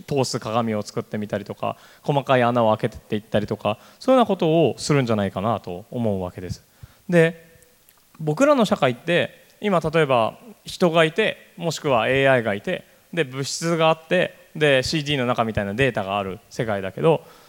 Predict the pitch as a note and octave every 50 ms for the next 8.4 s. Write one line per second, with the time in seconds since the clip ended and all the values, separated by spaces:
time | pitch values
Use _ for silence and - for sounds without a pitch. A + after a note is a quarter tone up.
0 | _ - - G#3+ A3+ A3+ - D4 C4+ A#3 F#3+ D3+ D3+ D#3 C3+ - - G3+ A#3+ A#3
1 | D#3 D#3 E3+ G#3 A#3 A#3+ A#3 A#3 A3+ A3+ - - - - - - - F#3 F3+ F3
2 | G3+ G3+ F#3+ G3+ F#3 C#3+ A2+ G#2+ - - G#2+ - - - - A2 A2+ G#2 G2 F2+
3 | - - _ _ _ _ _ - A3 G#3 B3+ G#3 F3 E3+ C#3 A2+ - - - -
4 | - - B3 B3 A#3 B3+ A#3+ A3 G3 G3 G3+ G#3 G3 G#3 G3+ G3+ G3 F#3+ F#3+ -
5 | - F#3 - - A#3 A3+ B3 - - - C4 A#3 F#3+ D3 C3 - - E3 D#3 D3
6 | - D#3+ D#3 D#3 D#3+ D3+ C#3+ B2 A2+ A2 A2+ A#2 G#2+ G2+ - - - _ - -
7 | D#3 D3 C#3 C3 C#3 C3 B2 B2 - - - - - C3+ B2 A2 C3 A2 G2+ G2
8 | F#2+ F#2 F#2 - - F#3+ E3+